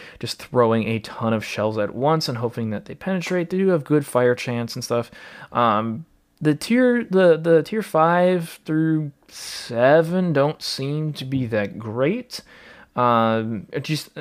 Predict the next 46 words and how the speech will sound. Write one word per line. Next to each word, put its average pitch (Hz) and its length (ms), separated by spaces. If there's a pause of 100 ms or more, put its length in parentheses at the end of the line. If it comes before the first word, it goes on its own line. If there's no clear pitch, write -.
(160)
just 143 180
on 135 100
the 110 60
surface 135 420
and 117 180
observations 117 920
of 104 100
people 107 240
playing 196 440
them, 190 300 (380)
um, 120 480
and 123 220
just 123 180
looking 127 240
at 107 60
stats, 139 220
they 175 80
don't 226 140
seem 196 180
to 180 40
be 175 120
that 165 220
particularly 143 520
great. 165 340
They 127 100
have 117 140
a 110 80
long 107 240
reload, 143 580
not 117 200
a - 20
whole 202 480
lot 202 220
of 190 120
guns. 202 540 (320)
Uh, 117 320
some 190 220
of 175 80
them 180 120
do, 170 400 (360)
uh, 123 300
but 139 200
the, 131 560 (160)
uh, 113 540
tiers, 139 560 (340)
uh, 107 680